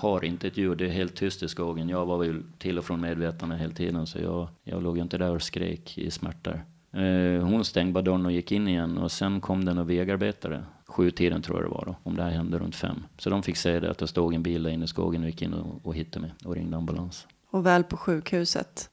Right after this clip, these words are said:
Speaker 1: Jag åkte in till Visby lasarett och där, eh, så såg de att, eh, jag var så trasig inombords så att, eh, det här var ingenting de kände att de hade kompetens att ta hand om. Så jag flögs upp med helikopter samma dag till Karolinska. Och där blev jag kvar ett halvår.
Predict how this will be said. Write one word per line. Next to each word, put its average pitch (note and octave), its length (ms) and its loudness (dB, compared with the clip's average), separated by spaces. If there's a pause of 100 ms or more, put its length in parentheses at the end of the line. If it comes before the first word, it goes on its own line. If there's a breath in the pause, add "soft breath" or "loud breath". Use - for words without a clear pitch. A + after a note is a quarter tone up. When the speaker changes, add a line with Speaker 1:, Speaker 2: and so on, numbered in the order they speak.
(120)
Speaker 1:
Jag G2+ 340 6
åkte G2 220 4
in F#2+ 80 2
till F#2 120 -2
Visby F#2+ 280 2
lasarett F2 480 0
och F2 280 2
där, F#2 400 6
eh, E2+ 100 2
så F2 200 0
såg F2+ 300 6
de E2 160 2
att, E2 280 -2
eh, D2+ 220 -2 (280)
jag E2+ 220 0
var E2+ 120 4
så E2+ 140 2
trasig E2+ 360 0
inombords E2 440 4
så E2 60 -2
att, - 200 -6
eh, E2+ 60 0 (240)
det F2 240 0
här E2+ 140 4
var D#2+ 80 4
ingenting E2 380 0
de D#2+ 300 2
kände E2+ 240 -4
att E2 100 -4
de F2 140 0
hade E2 140 -2
kompetens E2 580 -4
att D2+ 80 -6
ta E2+ 80 -2
hand E2+ 240 2
om. D2 120 -6 (120)
Så - 140 -4
jag F#2+ 140 6
flögs G2+ 280 4
upp F#2 140 0
med F2+ 80 0
helikopter F2 440 -2
samma E2+ 280 -2
dag E2 300 -2
till E2 240 -6
Karolinska. E2 560 -6 (120)
Och F2+ 100 -6
där F2 160 4
blev E2 140 0
jag D#2+ 100 2
kvar D#2+ 200 2
ett D2+ 100 -4
halvår. E2 380 0